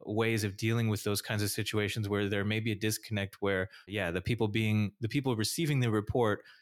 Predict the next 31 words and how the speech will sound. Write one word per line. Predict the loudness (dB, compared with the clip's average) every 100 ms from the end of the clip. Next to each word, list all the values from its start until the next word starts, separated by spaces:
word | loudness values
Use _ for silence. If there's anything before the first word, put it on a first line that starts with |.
| _
expect | -4 -2 -2 -2 -2 -4
some | -2 -2
kind | 0 -2
of | 0
perfect | -2 0 -4
truth, | -2 -2 -2 -4 -14 -20 _
even | -2 0
if | 0 -2
the | -4
people | -2 2 2 2 -2
creating | -2 0 2 0
the | 0
report, | -2 -2 -2 0 -2
the | -4
data | -2 -2
analyst, | -2 -2 0 -2 -2 -6 -14 -6
may | -2 0
know | 2 2 2 2
that | 0
it's | -2 -2
not | 0 0
as | 0 -2
simple | -2 -2 0
as | 0 0
that, | -2 -2
or | -4 -8 _
that | -6
there | -4
may | -2 -2
be | -4
flaws? | -4 -2 0 0 0